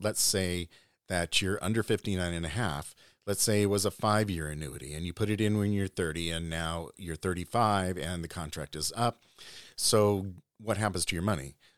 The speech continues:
So you're no longer getting that interest that you were receiving during that time frame. That's over. So now you have to elect to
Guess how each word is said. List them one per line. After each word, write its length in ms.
So 220
you're 200
no 160
longer 400
getting 380
that 200
interest 440
that 240
you 100
were 260
receiving 840
during 220
that 200
time 280
frame. 380
That's 240
over. 340
So 240
now 400
you 220
have 180
to 180
elect 380
to 640